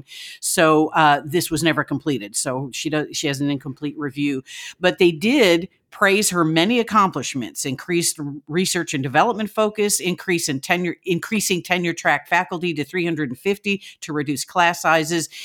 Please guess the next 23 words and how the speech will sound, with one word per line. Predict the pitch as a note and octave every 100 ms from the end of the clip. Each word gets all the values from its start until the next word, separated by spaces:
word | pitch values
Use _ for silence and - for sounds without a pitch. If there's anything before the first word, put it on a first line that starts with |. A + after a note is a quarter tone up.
| - -
improving | E3 - G3 F#3+ F#3 F3+
O | F3+ F3
S | E3+ F#3
U | E3+
in | E3+ D#3
the |
U | D3+ E3
S | D3+ -
News | E3+ E3+ D#3
and | D#3
World | D3+ D3
Report | C#3 C3+ E3+ E3+ -
rankings. | D#3 D#3 D#3+ D3+ D3+ - - - -
So | - G#3+
she | G#3+ A3
did | F#3 C4
some | - C4
great | B3 B3 -
things, | A#3+ E3+ C#3+
but | - D3
why | C3+ C3+ C#3+ F#3
she | - A3
left, | G#3+ G#3+ A3+ A3